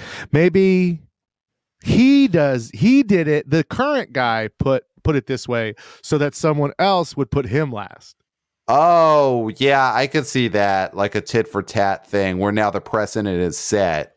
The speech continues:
Speaker 1: Also,
Speaker 2: If
Speaker 1: you noticed it was
Speaker 2: Yeah.
Speaker 1: James Caan and then, um, uh, what's her face? Sophia Loren, and then the president, which I feel like James Caan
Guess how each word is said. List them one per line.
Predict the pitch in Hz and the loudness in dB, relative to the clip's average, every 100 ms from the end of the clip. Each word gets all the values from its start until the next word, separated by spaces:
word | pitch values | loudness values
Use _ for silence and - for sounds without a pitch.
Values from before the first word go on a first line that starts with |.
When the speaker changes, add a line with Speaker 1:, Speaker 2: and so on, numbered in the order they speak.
| _ - - | _ -14 -2
Speaker 1:
Also, | 196 240 262 214 | 0 0 -2 0
Speaker 2:
If | 170 | -4
Speaker 1:
you | |
noticed | 175 185 190 185 | -2 -2 -2 -2
it | |
was | - - | -2 0
Speaker 2:
Yeah. | 85 | 0
Speaker 1:
James | 143 156 165 - | 0 -4 -6 -8
Caan | - 151 143 143 165 175 175 _ _ _ | -6 -2 0 -2 -4 -6 -10 _ _ _
and | 135 139 127 | -4 -2 -2
then, | 135 143 151 156 160 170 - _ _ _ _ | 0 0 0 -2 -4 -6 -10 _ _ _ _
um, | 127 131 127 120 110 101 92 - _ _ _ _ _ _ _ _ _ | -2 0 0 -2 -6 -8 -12 -16 _ _ _ _ _ _ _ _ _
uh, | 117 117 110 104 98 | -4 -2 -2 -2 -4
what's | 82 120 - | -6 -6 -6
her | 110 | -10
face? | - 110 | -4 -4
Sophia | - 135 151 | -4 -2 0
Loren, | 147 135 131 107 101 107 - _ _ _ _ _ _ - | 0 0 -2 -4 -8 -10 -16 _ _ _ _ _ _ -4
and | 131 123 135 | -2 0 0
then | 151 147 135 123 117 110 _ | 0 0 -2 -4 -8 -10 _
the | 120 | -6
president, | - 117 98 101 95 98 _ | -2 -4 -4 -8 -10 -12 _
which | 123 147 - - - | 0 0 -2 -12 -6
I | 135 | -4
feel | - 175 185 | -2 0 2
like | 165 143 | 0 -2
James | - 160 151 | -2 -2 -2
Caan | - 151 165 135 127 110 107 | -4 -4 -2 -2 -2 -6 -10